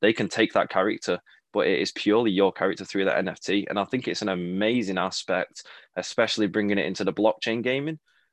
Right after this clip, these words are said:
and especially with, like, Solana and, uh, Binance and obviously the B S C network and the Ethereum network.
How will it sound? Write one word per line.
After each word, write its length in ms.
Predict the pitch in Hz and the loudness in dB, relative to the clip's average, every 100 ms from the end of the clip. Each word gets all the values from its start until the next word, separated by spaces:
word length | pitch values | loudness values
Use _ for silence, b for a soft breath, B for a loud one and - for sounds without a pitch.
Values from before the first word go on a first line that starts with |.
| - | -6
and 380 | 104 95 98 92 | -2 -2 -4 -6
especially 380 | 92 113 - 107 | -8 -8 -6 -6
with, 120 | 92 | -4
like, 160 | 98 76 | -4 -4
Solana 800 | - 101 104 113 110 113 113 - | -6 -2 0 2 2 2 0 0
and, 680 | 92 92 90 90 92 92 - B B - | -2 0 -2 -4 -6 -8 -10 B B -4
uh, 140 | 92 92 | -2 2
Binance 520 | 107 104 107 104 98 98 | 4 4 2 -2 -8 -12
and 60 | |
obviously 200 | 92 - | -12 -10
the 80 | 92 | -10
B 120 | 92 | -10
S 120 | 90 | -10
C 160 | - 110 | -8 -8
network 520 | 104 - 104 104 101 | -8 -8 -4 -4 -6
and 80 | 98 | -10
the 60 | 90 | -12
Ethereum 460 | - 107 98 98 | -6 -6 -4 -6
network. 480 | 101 - 98 101 | -6 -6 -4 -4